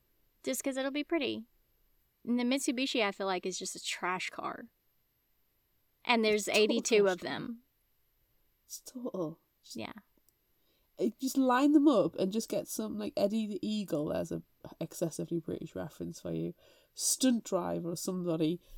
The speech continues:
Speaker 2: to whoosh over it.
Speaker 1: Yeah, that's fine.
Speaker 2: And, and blow them up with some pyrotechnics, 'cause fuck Mitsubishi.
Speaker 1: Blow them up with your dream fire dragon. That's the
Speaker 2: Yes.
Speaker 1: only good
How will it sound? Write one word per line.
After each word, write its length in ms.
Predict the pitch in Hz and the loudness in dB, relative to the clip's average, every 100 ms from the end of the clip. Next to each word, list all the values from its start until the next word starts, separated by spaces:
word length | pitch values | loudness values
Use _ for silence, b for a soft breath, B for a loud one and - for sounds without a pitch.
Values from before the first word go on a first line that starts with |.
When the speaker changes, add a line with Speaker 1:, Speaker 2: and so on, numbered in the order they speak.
| b - - | b -12 -2
Speaker 2:
to 200 | 175 - - | -2 -2 -12
whoosh 400 | - - - - - | -2 2 2 -2 -2
over 400 | 220 220 196 170 | 2 4 4 2
it. 420 | - - - - 381 554 | 0 -4 -6 -8 -8 -4
Speaker 1:
Yeah, 200 | 247 214 - | -4 -4 -8
that's 240 | 453 - - | -8 -8 -4
fine. 380 | 233 196 202 339 - - - - _ | -4 -2 -4 -8 -10 -14 -14 -20 _
Speaker 2:
And, 200 | 208 202 | -2 0
and 260 | 190 202 180 | 0 0 0
blow 260 | 208 208 | 2 2
them 180 | 208 202 | 2 2
up 140 | 214 - | 0 0
with 100 | 175 | -4
some 160 | - 175 | -4 -8
pyrotechnics, 760 | - 185 170 - 196 185 175 - | -4 -2 -2 0 -2 -2 -8 -6
'cause 340 | - 185 - - _ | -2 -2 -2 -12 _
fuck 360 | - 262 269 | 4 6 6
Mitsubishi. 840 | 240 208 - 214 226 233 - 185 160 | 4 4 4 0 2 2 2 2 6
Speaker 1:
Blow 280 | 254 262 | 6 6
them 180 | 330 403 | 4 4
up 340 | 339 214 226 - | 4 4 2 -2
with 320 | - 220 220 | 0 2 4
your 240 | 233 247 | 2 -2
dream 380 | 233 220 214 233 | -2 -2 -2 -2
fire 280 | 294 359 381 | 0 -2 -2
dragon. 520 | - 180 - - 233 _ _ _ _ _ _ _ - | -4 -6 -6 -10 -12 _ _ _ _ _ _ _ 4
That's 140 | 311 | 6
the 160 | 330 359 | 8 8
Speaker 2:
Yes. 80 | - | 8
Speaker 1:
only 420 | 269 294 302 294 | 6 8 8 6
good 380 | 262 233 226 | 4 4 4